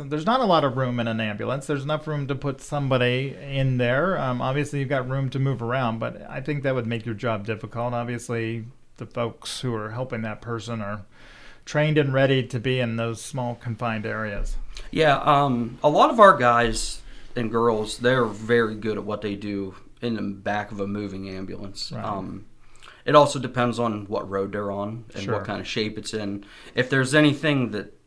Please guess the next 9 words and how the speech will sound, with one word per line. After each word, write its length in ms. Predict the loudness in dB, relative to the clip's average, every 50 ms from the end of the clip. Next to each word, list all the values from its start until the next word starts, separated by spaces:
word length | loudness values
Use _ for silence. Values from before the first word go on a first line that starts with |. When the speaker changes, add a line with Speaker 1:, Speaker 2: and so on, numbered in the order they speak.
| _ -20 -20 -20 -20 -20 -20 -20 -20 -20 -20 -20 -20 -20 -18 -10 -6
Speaker 2:
is 480 | -6 -6 -6 -6 -8 -8 -10 -10 -14 -16 -20 -20 -20 -20 -20 -20 -18
life-threatening, 1200 | -16 -14 -6 -4 -2 -2 -2 -4 -8 -12 -10 -4 0 0 0 0 -2 -4 -6 -4 -6 -6 -6 -8 -12 -16 -10 -6 -4
like, 180 | -4 -4 -4
intervention 600 | -4 -2 -2 -2 -2 -2 -2 -2 -2 -4 -6 -6 -6
that 120 | -6 -6
we 120 | -8 -6
need 220 | -6 -6 -6 -6 -8
to 60 | -10
do, 420 | -8 -6 -4 -4 -4 -4 -6 -10